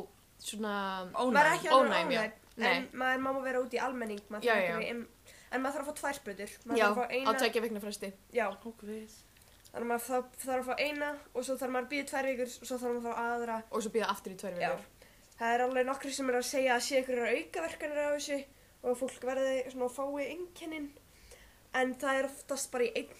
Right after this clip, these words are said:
Speaker 3: dag, þannig að það er örugglega alveg allt í lagi.
Speaker 1: Mhm.
Speaker 3: Fá kannski einkenni í einn dag og svo verða þau í lagi daginn eftir.
Speaker 1: Já, já.
Speaker 2: Ó, guð, sko.
Speaker 1: Svo verða að tala um, þú veist, að sjötíu prósent þjóðarinnar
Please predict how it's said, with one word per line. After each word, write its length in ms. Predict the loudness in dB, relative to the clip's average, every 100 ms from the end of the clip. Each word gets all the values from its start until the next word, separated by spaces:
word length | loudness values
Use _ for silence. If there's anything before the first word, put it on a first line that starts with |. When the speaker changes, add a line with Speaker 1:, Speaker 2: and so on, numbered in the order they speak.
| -4
Speaker 3:
dag, 440 | -2 0 -2 -4 -14 -20
þannig 220 | -10 -8
að 100 | -4
það 80 | -2
er 200 | -2 -2
örugglega 260 | -4 -4 -4
alveg 140 | -4
allt 160 | -6 -8
í 80 | -6
lagi. 320 | -4 -4 -4 -10 -20 -20 -20 -20 -20 -20 -20 -8
Speaker 1:
Mhm. 420 | -4 -4 -4 -6
Speaker 3:
Fá 160 | -4 0 0
kannski 280 | -2 0 0
einkenni 340 | 0 0 0
í 60 | -2
einn 140 | -4
dag 380 | -2 -2 -2 -4
og 160 | -10 -10
svo 240 | -8 -4 -6 -8 -18 -20 -20 -20
verða 320 | -10 -6 -4 -2
þau 160 | 2
í 80 | 2
lagi 520 | 0 -2 -6 -4 -2 -2 -4
daginn 260 | -2 -2 -4
eftir. 400 | -10 -10 -10 -10 -20 -20 -20 -20 -20 -8
Speaker 1:
Já, 160 | -4 -2
já. 180 | -2 -6 -16 -20 -20 -16
Speaker 2:
Ó, 120 | -14 -12
guð, 480 | -14 -6 -2 -2 -2
sko. 240 | -8 -14 -14 -16 -20 -10
Speaker 1:
Svo 180 | -4
verða 160 | -2 -2
að 60 | -2
tala 180 | -4
um, 60 | -4
þú 120 | -4 -6
veist, 160 | -10 -20 -20 -18 -18 -8
að 120 | -6
sjötíu 400 | 0 2 2 -4
prósent 300 | -4 -6 -4
þjóðarinnar 420 | -2 -2 -6 -10